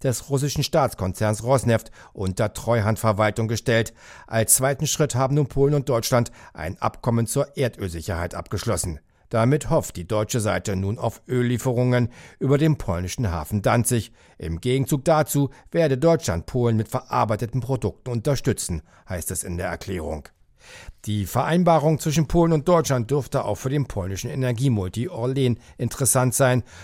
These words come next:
Schon seit längerem wird über einen Einstieg des Unternehmens in Schwedt spekuliert, das an der Übernahme der russischen Rosneft-Anteile interessiert sei, wie im Hintergrund zu hören ist. Anfang November hat Orlen-Geschäftsführer Daniel Obajtek gegenüber dem polnischen Wirtschaftsportal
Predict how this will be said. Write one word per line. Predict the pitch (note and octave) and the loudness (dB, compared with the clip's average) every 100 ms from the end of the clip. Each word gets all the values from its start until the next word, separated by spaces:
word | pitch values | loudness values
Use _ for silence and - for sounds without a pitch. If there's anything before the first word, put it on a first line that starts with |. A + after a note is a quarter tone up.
| - | -14
Schon | - D3 C3+ | -2 2 4
seit | C3 C3+ D3 | 6 4 4
längerem | D#3 C3+ A#2+ E3+ B2 | 4 4 2 0 -2
wird | A#2+ C#3 - | -2 -2 -2
über | C#3+ D#3 | -2 0
einen | C#3 C#3 | 2 0
Einstieg | - D3 D3 - A#2+ | 0 0 0 -2 -4
des | B2+ | -4
Unternehmens | - B2 C3 G2+ F2+ F#2+ - | -4 0 0 0 -2 -4 -4
in | - | -4
Schwedt | C3 - F#2 F2 | -4 -4 -6 -8
spekuliert, | - - - C3 C3 B2+ - - - - | -8 -6 0 4 4 4 -2 -20 -8 0
das | C3 - | 0 0
an | A#2 A#2+ | 0 0
der | |
Übernahme | G3+ D#3 C3+ B2 B2 B2+ | 2 4 4 2 0 2
der | C3+ | 0
russischen | F#2+ F#2+ G#2+ C3+ | 0 -4 -4 -4
Rosneft-Anteile | B2 E3 - A#2+ - F#2+ G2+ A2 A2 A#2+ - | -4 -4 -4 -6 -4 -6 -4 -2 0 -2 -2
interessiert | F#2 - C#3+ - C3 - | -10 -6 0 0 0 0
sei, | B2 A2 - - - | 0 0 -2 -14 -10
wie | - C#3+ | 0 2
im | A2 | 2
Hintergrund | G#2 B2 G2 D#2+ - | 2 0 -2 -6 -6
zu | C3+ | -2
hören | G#2 F#2 F2+ | 0 0 -2
ist. | - - - _ _ - - | -6 -8 -12 _ _ -20 -10
Anfang | - G2+ F#2 F#2 | -4 -4 -2 -2
November | F#2+ A2+ C#3 C#3+ | 0 2 4 4
hat | A#2+ - | 2 0
Orlen-Geschäftsführer | B2+ C#3 C3+ B2+ - D3+ - C#3+ C3+ C3+ - - - | 2 4 4 2 2 2 0 2 6 6 4 -12 -2
Daniel | - C#3 A2+ F#2+ | 6 6 6 2
Obajtek | A#2 A2+ B2+ B2 - - B2 | 0 2 2 4 0 0 -6
gegenüber | A#2+ C3+ C#3+ C3+ | -2 0 0 0
dem | C#3 B2 | 0 0
polnischen | C#3+ C3+ B2 C3 | 0 0 0 0
Wirtschaftsportal | D3 - F2+ - G2+ - G#2+ A2 | 0 -2 -6 -4 -4 0 2 2